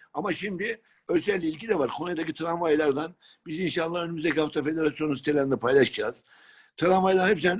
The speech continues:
önünde bisiklet işaretleri var. Yani buraya bisikletinizi koyup veya otobüse bisikletinizi koyup bununla gidebilirsiniz. İneceğiniz yerde de alın bisikletiniz diye. Yani bunlar her geçen gün artıyor. İnşallah artarak da devam ede-,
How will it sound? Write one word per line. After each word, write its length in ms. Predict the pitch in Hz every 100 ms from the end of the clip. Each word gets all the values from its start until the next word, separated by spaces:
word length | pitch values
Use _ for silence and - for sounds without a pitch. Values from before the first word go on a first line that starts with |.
| 214
önünde 220 | 165 180
bisiklet 280 | 147 - 156
işaretleri 600 | 113 - 135 120 110 90
var. 220 | - - _ _ _ - -
Yani 180 | 107 120
buraya 220 | 120 123
bisikletinizi 500 | 113 - 127 123 117
koyup 280 | 110 160 160 _ _ _ -
veya 120 | 117
otobüse 440 | 127 147 117 139
bisikletinizi 520 | 113 - 127 131 123
koyup 300 | - 151 165 - _ - - _
bununla 200 | 113 123
gidebilirsiniz. 640 | 120 127 151 131 123 226 196
İneceğiniz 360 | 151 127 127
yerde 200 | 135 135
de 80 | 135
alın 220 | 220 180
bisikletiniz 500 | 127 - 107 101 90
diye. 200 | 80 69 - - - - -
Yani 200 | 139 147
bunlar 300 | 170 160 151
her 100 | 147
geçen 400 | 135 127 139 127
gün 80 | 123
artıyor. 500 | 165 127 127 143 - - - _
İnşallah 540 | 165 156 160 160 165 151
artarak 440 | 139 147 143 131
da 140 | 147
devam 300 | 131 135 139
ede-, 300 | 123 123 135